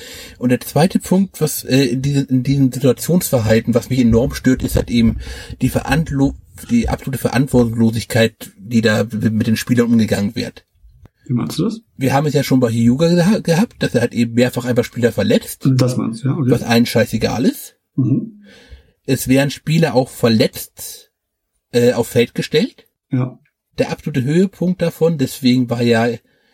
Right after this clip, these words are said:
Speaker 1: Yayoi halt eben jetzt nochmal wichtig, denn Yayoi erzählt Tsubasa,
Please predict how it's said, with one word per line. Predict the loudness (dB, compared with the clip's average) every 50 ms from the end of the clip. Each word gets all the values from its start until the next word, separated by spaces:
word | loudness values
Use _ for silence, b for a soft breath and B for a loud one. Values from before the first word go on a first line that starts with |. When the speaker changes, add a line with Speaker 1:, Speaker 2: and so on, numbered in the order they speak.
| _ _ _ _
Speaker 1:
Yayoi | -2 0 2 2 4 4 4 4 2 2
halt | 0 -2 -2
eben | 2 2 2 4 2
jetzt | 0 0 0
nochmal | -2 -2 0 2
wichtig, | 0 -2 0 0 2 2 2 0 -2 -16 -20 _ _ _
denn | 0 2 2 2 0 -2 _
Yayoi | 0 2 2 4 4 4 4 2
erzählt | 0 -4 -8 -10 -2 0 0 0 0 -2
Tsubasa, | -6 -8 -4 -2 -2 0 0 -2 0 0 2 2 2 0